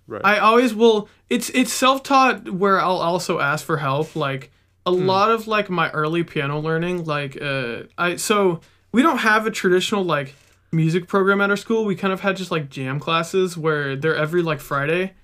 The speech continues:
Speaker 2: and we go in and they're just like, "We're gonna play a song," and you go and you
Speaker 1: <laughs>
Speaker 2: just play that song and it's, like, done. But a lot of that early stuff, like, I'd ask a teacher, like, "What's this chord?" And they'd be like, "There's a chord," and it's like, "Cool." But a lot of my stuff is pretty self-taught.
Speaker 1: Hmm.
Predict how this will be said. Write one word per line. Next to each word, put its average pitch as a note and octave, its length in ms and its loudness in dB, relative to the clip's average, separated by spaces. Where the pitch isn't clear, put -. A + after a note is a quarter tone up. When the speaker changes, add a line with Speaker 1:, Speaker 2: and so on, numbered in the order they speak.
Speaker 2:
and E3 100 0
we E3 80 2
go E3+ 260 2
in F3 220 0
and D#3+ 200 -4
they're D#3 120 -4
just D#3 180 -6
like, D3+ 160 -2
"We're F#3 100 -2
gonna G#3+ 140 -2
play G3 160 -2
a E3+ 60 -2
song," D3+ 480 -2
and C#3+ 340 -8
you D3+ 80 -4
go E3 240 0
and D#3+ 80 0
you D#3 100 0
Speaker 1:
<laughs> D3 80 -2
Speaker 2:
just C#3 80 -12
play E3 160 -2
that C#3+ 180 -4
song C#3+ 220 -4
and C3+ 80 -6
it's, C3 120 -10
like, C3+ 160 -8
done. C#3+ 320 -6
But F#3+ 100 2
a G3 40 4
lot G#3 260 4
of A3+ 60 2
that A3+ 160 4
early F3+ 280 4
stuff, E3+ 360 -2
like, D3 140 -2
I'd D3 120 2
ask D3+ 240 -2
a D#3 40 -4
teacher, D3 360 -4
like, C3 240 -6
"What's C#3+ 260 -8
this D3+ 120 -6
chord?" C3+ 400 -6
And B2+ 100 -8
they'd B2+ 140 -8
be C#3 80 -8
like, C3+ 180 -6
"There's G#3 200 -2
a E3 40 -8
chord," C#3 240 -6
and C3+ 80 -4
it's C3+ 120 -8
like, C#3 120 -8
"Cool." E3 360 -4
But F#3+ 140 0
a - 20 0
lot A#3 180 4
of A#4 60 2
my G4+ 80 4
stuff A#3 320 0
is F3 80 -2
pretty G3+ 300 0
self-taught. C#3+ 720 -4
Speaker 1:
Hmm. B2 220 -10